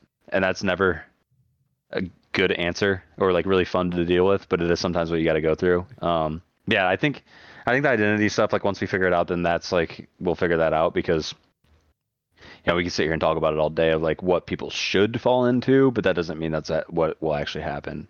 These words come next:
Um, yeah, I mean, there's a lot of talent. There's, like, there's definitely talent there, and there's definitely potential to, like, place really well. It's just actually executing on, like,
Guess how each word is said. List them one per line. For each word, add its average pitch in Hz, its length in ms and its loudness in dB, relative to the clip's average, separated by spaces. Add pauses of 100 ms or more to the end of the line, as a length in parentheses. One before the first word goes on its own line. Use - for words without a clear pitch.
(160)
Um, 78 400 -2 (1000)
yeah, 90 140 2
I - 20 -4
mean, 82 220 -4 (340)
there's 107 140 0
a 117 40 2
lot 113 120 4
of - 60 -4
talent. 82 380 -2
There's, 98 320 -4 (100)
like, 107 120 2
there's 101 160 0
definitely 127 300 0
talent 107 340 0
there, 143 320 2 (1040)
and 95 80 0
there's 92 100 0
definitely 101 280 0
potential 92 500 -2
to, 92 140 0
like, 85 200 0
place 90 260 -2
really 87 180 2
well. 78 300 0 (640)
It's 87 160 -2
just - 480 -4 (1080)
actually 85 380 -2
executing 80 600 -4
on, 76 200 -2
like, 76 220 -2